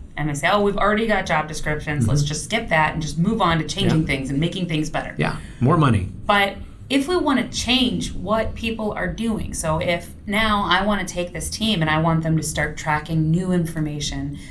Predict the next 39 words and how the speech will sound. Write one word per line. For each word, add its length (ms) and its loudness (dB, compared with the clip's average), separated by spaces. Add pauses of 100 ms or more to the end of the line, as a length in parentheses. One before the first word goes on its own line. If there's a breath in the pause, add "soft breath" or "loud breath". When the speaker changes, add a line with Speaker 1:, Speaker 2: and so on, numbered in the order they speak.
(140 loud breath)
Speaker 1:
and 100 2
I 100 4
want 160 4
them 100 4
to 60 4
start 360 0
filling 300 0
out 220 2
new 280 2
reports, 600 -4
which 240 -4
will 260 -2 (120)
give 180 2
us 160 0
the 120 -4
ability 400 2
to 80 0
really 300 0
take 220 -6
stuff 200 -2
to 100 -14
the 60 -2
next 220 -4
level, 420 2 (680 loud breath)
we 120 4
can't 280 4
add 280 2
new 240 4
stuff 300 0
to 100 -8
what 180 -2
they're 140 -2
doing 500 0 (460 loud breath)
when 180 0
they 100 6
don't 200 6
even 300 2
really 300 2
know 520 2